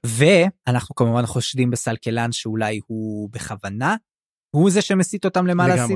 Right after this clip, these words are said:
Speaker 1: סיטי, אבל יכול, אבל אם זה לא הוא, זה כנראה מי שעושה את הבלגן פה, ואני,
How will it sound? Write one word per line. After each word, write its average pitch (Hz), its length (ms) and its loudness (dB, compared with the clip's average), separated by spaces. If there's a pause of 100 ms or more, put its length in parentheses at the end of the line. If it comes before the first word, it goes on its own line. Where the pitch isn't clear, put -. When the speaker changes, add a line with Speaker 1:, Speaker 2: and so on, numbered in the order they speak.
Speaker 1:
סיטי, 220 100 -6 (680)
אבל 139 200 0
יכול, 196 280 0 (340)
אבל 147 300 2 (180)
אם 190 120 4
זה 175 140 4
לא 185 120 6
הוא, 165 340 4 (480)
זה 135 120 -4
כנראה 127 300 0
מי 131 120 2
שעושה 117 560 0
את 113 100 -6
הבלגן 113 500 -2
פה, 165 180 2 (520)
ואני, 143 680 0